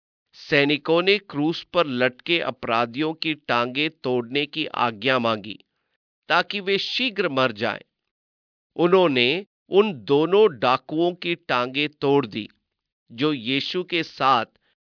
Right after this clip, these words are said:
क्रूस पर चढ़ाए गए थे। और जब वे यीशु की टांगें तोड़ने आए, तब उन्होंने उसे मरा हुआ पाया।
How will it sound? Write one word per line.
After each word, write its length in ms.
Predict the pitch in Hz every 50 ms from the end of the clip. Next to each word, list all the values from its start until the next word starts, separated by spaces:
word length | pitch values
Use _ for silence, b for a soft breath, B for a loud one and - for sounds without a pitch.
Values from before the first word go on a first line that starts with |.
| _ -
क्रूस 320 | - 190 233 240 - - - _
पर 120 | - 170 160
चढ़ाए 560 | - - - 143 117 117 117 120 127 135 135
गए 240 | 113 123 120 117 107
थे। 240 | 101 - - - _ _ _ _ _ _ _ _ _ _ _ _ _ _ _ _ _ _
और 160 | - 170 190
जब 320 | 180 139 - 175 208 220 196
वे 200 | 185 226 226 226
यीशु 580 | 202 147 120 135 147 151 156 - - 220 214
की 240 | 208 - 214 214 208
टांगें 560 | - _ - 147 127 127 127 143 143 160 175
तोड़ने 540 | 170 _ - 143 131 131 131 131 147 156 151
आए, 460 | 135 123 123 120 117 110 107 120 143 - _ _ _ _ _ _ _ _ -
तब 200 | 190 180 180 151
उन्होंने 760 | 147 147 131 127 147 160 170 160 131 117 110 117 135 156 - _ _ _ _ _ -
उसे 380 | 151 160 - - 196 185 180
मरा 440 | 160 123 110 107 110 113 120 135 143
हुआ 320 | 151 131 131 135 131 127 123
पाया। 460 | - - 117 110 107 104 101 -